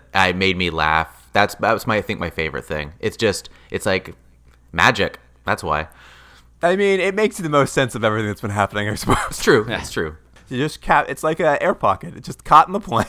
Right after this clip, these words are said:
Speaker 1: Mm-hmm. It makes sense.
Speaker 2: But back inside the airport, after everyone's basically left to go watch liquid get carbonation back, they've kind of left a few people behind to do a jo-, to watch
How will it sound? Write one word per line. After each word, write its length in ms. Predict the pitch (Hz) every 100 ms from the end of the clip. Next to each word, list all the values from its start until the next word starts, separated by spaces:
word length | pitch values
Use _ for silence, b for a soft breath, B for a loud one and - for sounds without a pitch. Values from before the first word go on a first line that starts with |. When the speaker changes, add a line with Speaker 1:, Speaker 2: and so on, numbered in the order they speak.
| -
Speaker 1:
Mm-hmm. 960 | 113 156 202 95 90 _ _ _ _ -
It 40 |
makes 200 | 214 190
sense. 300 | - 107 - - b b b -
Speaker 2:
But 140 | 147
back 260 | 170 202 208
inside 380 | 185 156 147
the 80 | 131
airport, 340 | 123 131 120 110
after 260 | 110 -
everyone's 600 | 101 113 120 120 113 101
basically 500 | - - 123 117 113
left 240 | 107 107 -
to 60 |
go 240 | 101 107 101
watch 680 | 95 95 101 104 - - - _ _ _
liquid 520 | 107 113 120 131 117
get 240 | 107 104 101 _ -
carbonation 640 | - 117 104 104 - 135
back, 360 | 120 123 139 - B B
they've 120 | 123
kind 160 | - 165
of 140 | 151
left 200 | 147 139
a 60 | 143
few 220 | - 131
people 340 | - 120 127
behind 460 | 107 107 107 113 110
to 180 | - 107
do 220 | 107 110
a 80 | 101
jo-, 180 | 95 - -
to 180 | 120 98
watch 500 | 95 107 - -